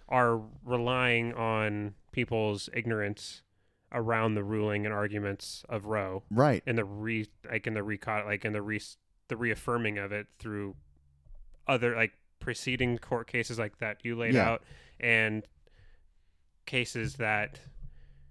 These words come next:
Speaker 1: um, were argued even, uh, decades later
Speaker 2: Mm-hmm.
Speaker 1: that reaffirmed Roe v. Wade.
Speaker 2: A-,
Speaker 1: So
Speaker 2: and I don't think it's, it, I don't think it's specifically as mu-, and this might be controversial or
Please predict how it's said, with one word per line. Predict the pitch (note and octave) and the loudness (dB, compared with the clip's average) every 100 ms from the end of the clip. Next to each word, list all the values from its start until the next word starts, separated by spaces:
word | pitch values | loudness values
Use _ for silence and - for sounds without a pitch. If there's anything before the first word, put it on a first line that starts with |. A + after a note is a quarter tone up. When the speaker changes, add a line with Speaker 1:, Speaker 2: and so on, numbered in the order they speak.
| - - - | -20 -20 -6
Speaker 1:
um, | A#2+ A2 G2+ G#2+ G2+ - _ | -2 0 -2 -6 -12 -20 _
were | A#2+ A#2 | -4 0
argued | A#2 A#2 A2 A2+ A2 - - _ _ | 2 2 2 -4 -4 -8 -20 _ _
even, | C3 B2 A#2 A2 - - - | 0 2 2 0 -8 -20 -10
uh, | B2+ B2 - - | -4 -4 -4 -4
decades | C3+ C3 B2+ A2+ - | -2 0 2 0 2
later | C#3 D3+ A#2 A2 G2+ | 4 4 4 2 -2
Speaker 2:
Mm-hmm. | F2+ F#2 E2+ E2+ _ - | -6 -4 -6 -8 _ 0
Speaker 1:
that | A#2 | 2
reaffirmed | A2+ A#2 G#2+ - A2 G2+ G2 F#2+ - - - - - - - - | 2 2 0 0 -2 -2 -4 -8 -14 -20 -20 -20 -20 -20 -20 -14
Roe | A#2+ G#2+ | -8 -8
v. | G2+ | -8
Wade. | G2 - - - - - | -8 -6 -6 -8 -14 -14
Speaker 2:
A-, | C#3 | -6
Speaker 1:
So | A#2 G2+ G2+ | -2 -2 2
Speaker 2:
and | D#3 D3+ | 2 4
I | D3 | 0
don't | C3+ D3+ G3 | 2 0 0
think | A3 G#3 | 0 2
it's, | F3+ C3 - - _ _ _ - | 2 -2 -8 -16 _ _ _ 2
it, | C3 A2+ | 4 4
I | |
don't | A#2+ D3 F3+ - | 2 4 4 4
think | F3+ F3 | 2 4
it's | D3+ - | 0 0
specifically | - C3 - E3 C#3 G#2 F#2+ G2 | -2 -2 0 2 2 2 4 4
as | G2+ G#2 | 2 4
mu-, | A2+ | 2
and | A2+ A2+ | 4 2
this | A2 | 4
might | A2 G#2+ F#2 | 4 2 0
be | - A2 F#2+ | -2 0 0
controversial | G2 E2+ E2 E2+ D#2 F#2+ E2+ | 0 0 0 -2 0 0 0
or | C2+ F2 F2 | 2 2 2